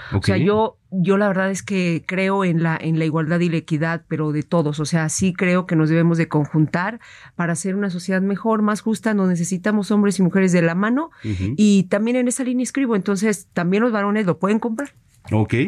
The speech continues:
Speaker 1: eso, eso es muy importante porque de repente leemos Mujeres Imparables, ah, no. Es
Speaker 2: No, hay que leer,
Speaker 1: únicamente
Speaker 2: hay
Speaker 1: para
Speaker 2: que
Speaker 1: mí.
Speaker 2: leer también a las mujeres imparables, a lo mejor algo podemos aprender.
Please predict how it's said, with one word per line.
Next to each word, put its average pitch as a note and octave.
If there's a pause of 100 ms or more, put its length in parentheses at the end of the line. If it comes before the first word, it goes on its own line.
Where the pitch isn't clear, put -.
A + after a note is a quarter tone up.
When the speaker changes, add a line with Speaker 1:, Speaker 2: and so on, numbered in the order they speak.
(120)
Speaker 1:
eso, B2+
eso D3
es -
muy D#3
importante D#3+
porque C3
de B2+
repente D3
leemos C3+
Mujeres C3
Imparables, C#3+
ah, D3+
no. C3 (200)
Es -
Speaker 2:
No, F3+
hay -
que D4
leer, C#4
Speaker 1:
únicamente C#4
Speaker 2:
hay A#3
Speaker 1:
para -
Speaker 2:
que E4+
Speaker 1:
mí. D#4+
Speaker 2:
leer C#4+
también D#4
a -
las B3
mujeres B3
imparables, A3
a G3+
lo F#3+
mejor F#3+
algo A3
podemos F#3+
aprender. D#3